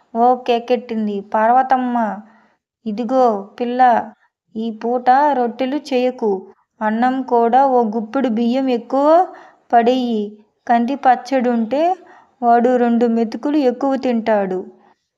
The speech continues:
అత్తగారు పార్వతమ్మ పెట్టిన కేక విని సుభద్ర విసుక్కుంది. ఈవిడ చాదస్తంతో చస్తున్నాను అనుకుంటూ రొట్టెలు కోసం కలిపిన పిండిలో అత్తగారికి కావలసిన రెండు రొట్టెల వరకు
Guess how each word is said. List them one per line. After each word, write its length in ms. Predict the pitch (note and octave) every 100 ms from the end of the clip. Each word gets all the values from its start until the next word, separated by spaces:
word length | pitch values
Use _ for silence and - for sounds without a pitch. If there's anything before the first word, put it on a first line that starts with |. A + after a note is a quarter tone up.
| _ A3+
అత్తగారు 540 | A3 B3 A#3+ A#3+ A#3
పార్వతమ్మ 720 | C4 B3 A3 A#3 A#3+ A#3+ A#3 A3+
పెట్టిన 420 | A3 A3 A3+ A3+
కేక 360 | A3+ A3 A3
విని 340 | A3+ G#3+ A3 C4
సుభద్ర 520 | C4 G#3+ A3 G3 B3
విసుక్కుంది. 920 | A3 G#3+ A#3 A3 - G#3 G3 F3+ F3+ - _ _ _ _ B3+
ఈవిడ 300 | C4 C4+ C4+
చాదస్తంతో 1040 | C4 B3 A#3 A#3+ C#4 - C4 A#3+ A#3 D4+
చస్తున్నాను 920 | F4 B3 A#3+ - D4 C4+ B3 A3 G3 - - _ _ _
అనుకుంటూ 720 | A3+ A#3 A#3 C4 C4 C4 D#4+
రొట్టెలు 440 | E4+ B3+ A3 C4+ C#4
కోసం 480 | - A#3 A3+ D4 C#4
కలిపిన 480 | A#3+ A#3+ A#3 A#3+
పిండిలో 720 | A3+ - A#3 A#3 A#3+ A#3+ D#4+ F4 - - - _ A#3
అత్తగారికి 600 | A#3 C4 B3 B3+ B3+ B3
కావలసిన 600 | A#3+ A3+ A#3 A3 A#3 A#3
రెండు 360 | G#3+ A3 A3+
రొట్టెల 380 | A3+ A3 A3 B3
వరకు 640 | A#3+ A3 G#3+ D4 F#4+ G4+